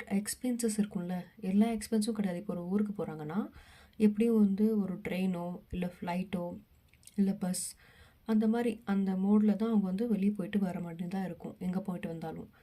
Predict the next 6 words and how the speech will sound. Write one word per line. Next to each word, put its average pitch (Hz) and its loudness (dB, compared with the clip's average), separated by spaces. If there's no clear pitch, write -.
So 214 2
அதுக்கான 226 2
என்னெல்லாம் 220 2
எக்ஸ்பென்ஸ், 214 0
அதாவது 190 2
டிக்கெட் 208 0